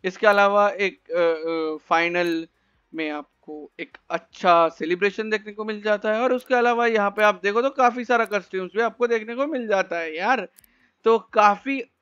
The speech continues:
कूल सा डिजाइन इन लोगों ने बनाया इस गेम का, तो मेरे हिसाब से तो काफी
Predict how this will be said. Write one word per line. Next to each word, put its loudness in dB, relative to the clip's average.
कूल -4
सा 0
डिजाइन -2
इन -10
लोगों -4
ने -4
बनाया -2
इस -12
गेम -10
का, -8
तो -18
मेरे 0
हिसाब 0
से -8
तो -8
काफी -8